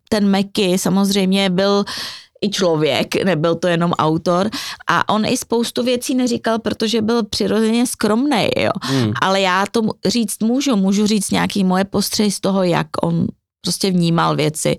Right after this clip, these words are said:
Speaker 1: a jak hodnotil i nějaký věci. On byl vždycky opatrný v těch hodnoceních.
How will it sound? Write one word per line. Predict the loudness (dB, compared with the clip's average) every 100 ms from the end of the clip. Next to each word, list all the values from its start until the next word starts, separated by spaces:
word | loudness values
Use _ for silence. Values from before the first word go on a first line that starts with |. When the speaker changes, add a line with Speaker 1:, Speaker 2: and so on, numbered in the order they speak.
| -6 -8 -8 -8 -2
Speaker 1:
a | 0 2 0 0
jak | 0 0
hodnotil | -2 0 0 0 0 0
i | 0
nějaký | -2 -4 -2
věci. | -2 -2 0 -2 0
On | 0
byl | 0
vždycky | 0 -2 -2 -2
opatrný | 0 -2 -2 0 0
v | 0
těch | 0
hodnoceních. | 0 0 0 0 0 0